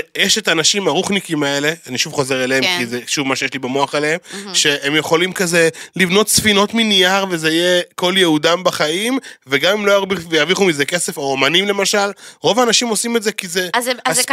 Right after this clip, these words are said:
Speaker 2: כנראה תלוי
Speaker 1: שלהם,
Speaker 2: יופי.
Speaker 1: הנשמה מדברת את זה, זה תלוי יופי,
Speaker 2: זה
Speaker 1: כן.
Speaker 2: תלוי יופי.
Speaker 1: אבל
Speaker 2: נגיד, נגיד, אתה לא תהיה מאושר בלי כסף.
Speaker 1: אני חושב
Speaker 2: גם
Speaker 1: ש-,
Speaker 2: אני לא, אבל
Speaker 1: אני,
Speaker 2: אני גם חושבת שאתה לא.
Speaker 1: אני חושב שהתגמול ה-, אה, הכלכלי,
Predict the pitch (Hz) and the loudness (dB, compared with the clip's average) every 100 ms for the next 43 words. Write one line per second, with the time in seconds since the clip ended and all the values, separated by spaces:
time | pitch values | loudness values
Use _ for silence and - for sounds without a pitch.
0 | 247 269 427 208 170 156 147 156 151 156 | 2 4 4 4 4 4 4 4 4 2
1 | 160 180 170 214 220 202 226 226 196 120 | 2 2 2 2 2 2 0 0 -4 -4
2 | 120 147 196 175 139 - 208 - 220 196 | -6 -2 2 2 0 -4 -10 -4 0 0
3 | 170 - 196 311 427 359 - - 269 339 | -2 -4 -2 2 2 -2 -10 -4 -2 -2
4 | 277 - 233 269 226 190 156 143 139 139 | -2 -4 -2 0 0 -2 -10 -10 -10 -10
5 | - - - - _ _ _ - - 131 | -12 -18 -18 -20 _ _ _ -20 -4 0
6 | 143 135 185 220 196 285 403 233 156 - | 2 4 4 4 4 4 4 2 2 0
7 | 208 202 202 214 233 240 190 - 165 139 | 0 0 -2 -4 -4 -2 -4 0 0 0
8 | 127 135 139 147 175 160 170 151 - 135 | -2 -2 0 2 2 2 2 2 0 -4
9 | - 135 139 160 180 165 120 127 123 123 | -2 -2 0 4 4 4 -2 -2 0 0
10 | - 123 120 117 117 117 110 - - - | -4 -4 -4 -2 -2 -2 -4 -10 -18 -20
11 | - - - _ - - 160 147 180 175 | -20 -20 -20 _ -6 0 0 2 2 4
12 | 180 127 | 4 2